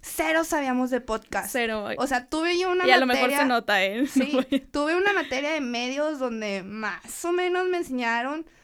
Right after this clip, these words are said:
Speaker 1: pero de audio, o sea, fue
Speaker 2: Nada.
Speaker 1: investigar y hablarle a Cari, "Oye, Cari, co-, ¿quién me va a editar esto?". "No, pues que háblale a Pepe y vamos a investigar la sala de radio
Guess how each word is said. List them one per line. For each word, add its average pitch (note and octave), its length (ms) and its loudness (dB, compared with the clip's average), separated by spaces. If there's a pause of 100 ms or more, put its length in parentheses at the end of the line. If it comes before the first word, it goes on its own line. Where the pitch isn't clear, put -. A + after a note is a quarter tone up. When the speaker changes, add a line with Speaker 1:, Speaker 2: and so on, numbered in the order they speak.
(160)
Speaker 1:
pero A#3+ 300 0
de G#3+ 160 -8
audio, A#3+ 680 -4 (460)
o A3+ 60 -6
sea, G#3 360 -2
fue A3 260 -4
Speaker 2:
Nada. A3+ 140 -2
Speaker 1:
investigar B3 840 0
y C#4 80 -4
hablarle G#3+ 640 -2
a C#4 220 -2
Cari, G#3+ 560 -2
"Oye, G3+ 300 -6
Cari, F#3 360 -8 (120)
co-, G#3 180 -2 (100)
¿quién B3+ 160 -6
me D#4+ 80 -2
va D#4 60 0
a D#4+ 40 0
editar C#4+ 280 -2
esto?". G#3+ 340 -6
"No, C4+ 300 -2
pues C#4+ 200 -6
que A3+ 280 -8
háblale B3 360 -2
a G4 140 -2
Pepe G#3+ 460 -6 (320)
y A#3 240 -6
vamos A#3 320 -4
a - 20 -4
investigar C4 540 -4
la B3+ 140 -2
sala C#4+ 460 -2
de D4 220 -2
radio G3 580 0